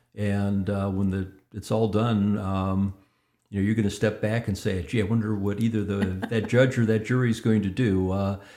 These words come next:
Speaker 1: uh, we think it's a lot better to be in control of the process and hopefully come up with some resolution that makes sense for both sides. That usually that's a better result.
Speaker 2: Do
Speaker 1: In
Speaker 2: you
Speaker 1: most of the cases, um,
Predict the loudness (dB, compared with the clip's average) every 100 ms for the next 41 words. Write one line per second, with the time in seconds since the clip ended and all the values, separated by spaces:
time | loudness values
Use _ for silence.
0 | -20 -16 -10 -6 -4 -2 -2 0 0 0
1 | -2 0 0 0 0 2 0 0 0 0
2 | 0 -4 -2 0 2 2 2 -2 -4 -2
3 | 0 0 0 -2 -2 -6 -10 -4 -4 -2
4 | -4 -6 -14 _ _ -2 2 0 2 2
5 | 0 0 -2 -2 0 2 0 0 0 0
6 | 0 0 0 0 -2 -12 _ _ _ -8
7 | -2 -2 -2 0 0 0 -2 -4 -2 -2
8 | -2 -2 0 0 -4 -6 -4 -2 0 0
9 | 0 -4 -4 -6 -4 -2 -4 -4 -8 -6
10 | -6 -6 -10 _ _ _ _ _ _ _
11 | _ _ _ _ _ _ _ _ _ _
12 | _ _ _ -4 0 2 2 0 0 2
13 | 2 0 -2 -4 -2 -2 0 0 -2